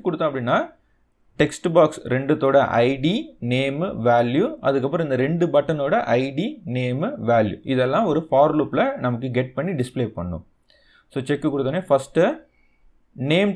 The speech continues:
டெக்ஸ்ட் பாக்ஸோட ஐடி, நேமு, அதோட வேல்யூ டிஸ்ப்ளே பண்ணுது. அதுக்கு அடுத்து ரெஜிஸ்டர் நம்பர் டெக்ஸ்ட் பாக்ஸோட ஐடி, நேமு, அதுல இருக்கிற வேல்யூ மூணுத்தையும் டிஸ்ப்ளே பண்ணுது.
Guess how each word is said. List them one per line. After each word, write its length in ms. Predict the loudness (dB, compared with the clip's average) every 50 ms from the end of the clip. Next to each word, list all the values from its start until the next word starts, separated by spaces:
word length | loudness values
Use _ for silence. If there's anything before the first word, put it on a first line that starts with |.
| 0
டெக்ஸ்ட் 260 | -2 -2 -2 -2 -6 -2 2
பாக்ஸோட 400 | 2 2 2 2 -2 0 2 2 2 2 0 -6 _ _ _ _ -2 0 0 2
ஐடி, 280 | 0 0 0 0 0 0 -2 -6 -12 _ _ _ -10 -6 -4
நேமு, 320 | -4 -4 -4 -2 -2 -2 -2 -2 0 0
அதோட 200 | 2 2 2 2 2 2
வேல்யூ 260 | 2 2 0 0 0 -2 -2
டிஸ்ப்ளே 260 | -4 -6 -4 -4 -4 -4 -4
பண்ணுது. 300 | -6 -4 -2 -2 -2 -2 -4 -8 _ _ _ _ _ _ _ _ _ -2
அதுக்கு 300 | 0 0 0 2 2 2 2
அடுத்து 320 | 2 0 -2 -2 0 0 0 0 -4 -10 _ _ -6 -2 0
ரெஜிஸ்டர் 440 | 0 0 -2 -6 -4 -2 -2 -2 -2 -4
நம்பர் 220 | -4 -4 -4 -4 -4 -6
டெக்ஸ்ட் 240 | -6 -6 -8 -8 -2 -2
பாக்ஸோட 340 | -2 -2 -2 -2 0 0 0 0 0 -4 -4 -2 -2
ஐடி, 280 | -4 -4 -2 -2 -2 -4 -6 -10 _ _ -8 -4 -4
நேமு, 320 | -2 -2 -2 -2 -4 -4 -4 -2 -2
அதுல 200 | -2 0 0 0 0
இருக்கிற 200 | -2 -2 -4 -2 2 2
வேல்யூ 240 | 2 2 0 -2 -6 -10 _ -6 -4
மூணுத்தையும் 340 | -4 -4 -4 -4 -2 -4 -4
டிஸ்ப்ளே 260 | -4 -4 -4 -4 -2 -2
பண்ணுது. 320 | -4 -4 -4 0 0 0